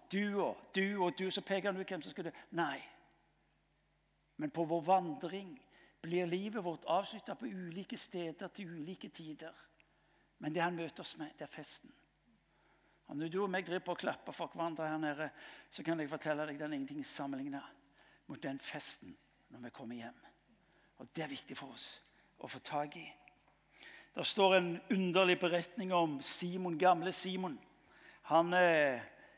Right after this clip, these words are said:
eh, møter Jesus i, du leser om han i Lukas evangeliet. Du leser om Simon som er, som er, har vært i tempelet mesteparten av sitt liv, og den dagen hvor foreldrene kommer med han og skal ofre i henhold til tradisjonen,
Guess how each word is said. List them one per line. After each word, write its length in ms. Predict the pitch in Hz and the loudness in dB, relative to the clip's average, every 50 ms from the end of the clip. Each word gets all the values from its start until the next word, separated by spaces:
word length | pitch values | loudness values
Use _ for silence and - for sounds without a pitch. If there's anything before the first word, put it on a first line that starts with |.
| _ _ - | _ _ -10
eh, 500 | - 151 151 151 147 143 135 135 127 120 123 - - - - - _ - | -4 -2 0 2 2 2 2 0 -2 -4 -8 -14 -20 -20 -20 -20 _ -8
møter 380 | 185 175 180 185 175 139 185 | -4 0 2 2 4 4 4
Jesus 440 | 180 165 170 185 180 - 185 - - | 4 4 4 2 2 0 -4 -4 -4
i, 100 | 175 165 - - | -4 -4 -4 -4
du 80 | - 190 | -4 -2
leser 280 | 190 190 208 196 - | 0 2 0 0 0
om 100 | 202 190 | -2 -2
han 80 | 170 165 | -2 -2
i 40 | 160 | -2
Lukas 280 | 175 170 - 180 - | -4 -4 -6 -8 -6
evangeliet. 500 | 175 165 156 156 147 156 160 165 165 165 - - - - - - - - | -4 -2 -2 -2 -2 -4 -6 -8 -10 -12 -14 -18 -20 -20 -20 -12 -4 2
Du 80 | 180 | 4
leser 260 | 180 202 208 - 196 | 6 6 6 6 4
om 80 | 202 180 | 4 2
Simon 480 | 143 - - 190 196 214 220 208 185 147 | 2 0 0 0 2 2 2 2 2 2
som 240 | - 196 190 190 | 4 4 6 6
er, 320 | 190 190 180 165 147 127 117 - - - - - | 6 4 4 4 2 0 -4 -6 -16 -20 -20 -12
som 220 | - - 185 185 185 | -4 0 2 4 6
er, 500 | 185 185 185 185 180 175 165 156 147 127 120 - - - - _ - | 6 6 6 6 6 4 4 2 0 -4 -8 -14 -20 -20 -16 _ 6
har 140 | - 190 | 6 8
vært 220 | 180 220 214 - - | 8 8 6 6 2
i 40 | 196 - | 0 4
tempelet 400 | - 196 220 226 214 220 214 185 | 6 6 6 6 4 2 2 4
mesteparten 600 | 185 190 170 - - - 180 - 220 202 180 202 190 | 4 4 4 2 -2 -4 0 4 4 4 4 2 -2
av 60 | 160 | -2
sitt 160 | 180 185 - | -2 -2 -2
liv, 240 | 185 190 202 208 175 - - - - - | 0 0 0 -2 -4 -6 -10 -12 -6 -2
og 100 | 165 160 | 2 2
den 160 | 196 196 170 | 4 4 8
dagen 400 | 151 190 208 220 240 214 214 165 | 10 12 12 12 12 8 4 0
hvor 120 | 190 175 165 | 0 0 4
foreldrene 500 | 175 190 214 233 220 220 214 196 190 180 | 6 8 8 8 8 4 2 2 0 0
kommer 360 | - - 202 208 220 226 202 | 4 4 4 4 6 4 4
med 100 | 196 190 | 4 4
han 140 | 175 180 185 | 4 4 4
og 60 | 175 | 2
skal 340 | - - - 220 202 185 170 - - - - - | 2 0 4 6 8 8 6 4 -4 -6 2 6
ofre 400 | 220 196 - - - - 214 214 | 6 6 6 6 4 4 4 6
i 60 | 208 180 | 6 6
henhold 300 | 208 208 170 185 220 175 | 6 6 6 4 2 2
til 80 | 175 175 | 0 0
tradisjonen, 720 | - - 190 185 190 180 - - 196 202 214 214 190 | 4 6 6 6 6 2 0 0 0 0 0 0 -2